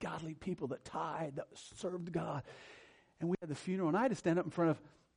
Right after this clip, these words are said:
two schools. I mean, thousands and thousands of people. And I had to say, "Man, I just don't know. I just don't know. I, I, I, I can only tell you one thing."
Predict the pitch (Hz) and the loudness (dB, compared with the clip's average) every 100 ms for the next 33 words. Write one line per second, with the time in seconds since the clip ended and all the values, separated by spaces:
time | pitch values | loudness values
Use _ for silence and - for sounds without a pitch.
0 | _ _ _ _ - - - - _ - | _ _ _ _ -20 -20 -20 -20 _ -14
1 | - 247 - - 185 185 107 - - - | 2 4 4 0 0 0 -2 -10 -20 -20
2 | _ _ _ _ _ _ _ _ - 208 | _ _ _ _ _ _ _ _ 6 8
3 | - - 185 190 208 175 175 165 160 170 | 8 4 4 4 2 2 2 2 2 2
4 | 175 147 131 143 185 - - - - 180 | 2 0 -4 -2 -2 -4 -8 -10 0 4
5 | 208 202 180 202 190 196 - - _ - | 6 6 4 4 6 4 2 -20 _ -20
6 | _ 151 151 151 156 147 175 120 _ _ | _ -2 0 2 2 0 -2 -8 _ _
7 | _ _ _ _ _ _ _ _ _ _ | _ _ _ _ _ _ _ _ _ _
8 | _ _ _ _ _ _ _ - 156 143 | _ _ _ _ _ _ _ -2 0 2
9 | 143 135 160 - - 151 - _ - 165 | 2 2 0 -2 -4 -4 -8 _ 0 2
10 | 160 _ _ _ - 170 175 165 160 180 | 2 _ _ _ 4 6 8 8 8 8
11 | 160 151 175 175 139 | 8 10 8 6 4